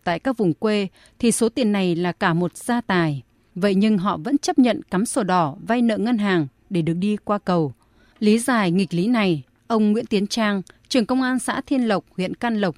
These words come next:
tỉnh Hà Tĩnh, một trong những địa phương có nhiều người ra nước ngoài lao động bất hợp pháp cho biết, nếu đi theo con đường chính thống, người dân sẽ mất thời gian, không được làm thêm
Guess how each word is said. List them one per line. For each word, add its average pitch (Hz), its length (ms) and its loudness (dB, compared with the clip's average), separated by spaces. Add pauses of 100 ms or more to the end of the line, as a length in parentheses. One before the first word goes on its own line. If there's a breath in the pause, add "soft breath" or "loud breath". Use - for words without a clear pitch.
(120)
tỉnh 165 160 -2
Hà 156 140 -4
Tĩnh, 254 320 0 (380 loud breath)
một 226 220 4
trong 269 160 2
những 294 160 6
địa 240 140 2
phương 233 340 0
có 190 160 -2
nhiều 233 220 4
người 180 260 2
ra 208 160 -2
nước 269 120 0
ngoài 202 300 0
lao 196 160 0
động 196 240 -2
bất 262 160 -4
hợp 208 160 0
pháp 294 320 -4
cho 196 160 -4
biết, 240 240 0 (500 soft breath)
nếu 214 160 4
đi 262 140 2
theo 254 200 -2
con 233 200 -2
đường 175 180 2
chính 190 200 -2
thống, 247 360 2
người 185 140 2
dân 202 280 0
sẽ - 180 -6
mất 302 200 0
thời 190 120 0
gian, 196 300 0 (240 soft breath)
không 294 280 2
được 208 120 -2
làm 170 160 0
thêm 226 320 0